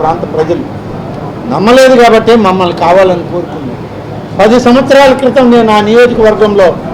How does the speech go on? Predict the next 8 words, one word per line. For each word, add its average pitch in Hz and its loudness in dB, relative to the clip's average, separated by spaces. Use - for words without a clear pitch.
పని 226 4
మొదలుపెట్టి 247 4
వెళ్తే 214 2
ఇవాళకి 190 2
ఆ - 0
పని 180 0
అట్లాగే 170 0
ఉంది. 139 -10